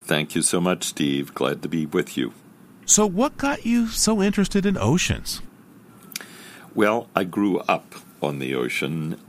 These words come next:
Speaker 1: and then I became a sailor, and I got to see not only the coast of Maine, but other coasts, and the ocean looked great.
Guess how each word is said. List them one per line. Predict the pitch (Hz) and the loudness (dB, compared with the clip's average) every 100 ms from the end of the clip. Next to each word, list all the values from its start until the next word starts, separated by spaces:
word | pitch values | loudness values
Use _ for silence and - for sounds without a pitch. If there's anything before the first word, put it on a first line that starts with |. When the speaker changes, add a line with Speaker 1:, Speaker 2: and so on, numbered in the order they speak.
| - | -8
Speaker 1:
and | 71 71 71 69 65 | -6 -4 -4 -6 -2
then | 92 | 0
I | 92 | 0
became | 82 80 80 71 | -2 -4 -4 -4
a | 67 | -2
sailor, | - 104 95 82 73 85 - - - - - | 0 2 2 2 2 0 -6 -20 -20 -20 -10
and | 67 67 65 | -6 -4 -4
I | 64 | -6
got | 57 73 - - | -6 -6 -6 -4
to | 73 69 - - - - - - | -2 -2 -8 -20 -20 -20 -20 -8
see | - 90 87 | -4 0 0
not | 78 80 78 | 0 0 0
only | 80 73 | -2 -2
the | 71 | -4
coast | 69 - 82 - | -4 -2 -4 -2
of | 71 69 | -6 -4
Maine, | 76 87 85 85 80 - - - - - | -2 -2 0 -2 -2 -6 -14 -20 -20 -12
but | - 62 - - - | -8 -8 -10 -20 -6
other | 87 92 87 | 0 0 0
coasts, | - 92 87 87 - - - | 0 0 0 0 -4 -4 -10
and | - 71 69 69 69 - - - - - - - | -8 -6 -6 -6 -10 -12 -20 -20 -20 -20 -18 -8
the | 107 117 | 0 2
ocean | 139 - 117 101 | 2 0 -2 0
looked | 110 - - | 0 -2 -16
great. | - 80 76 - - | -6 -2 -2 -4 -14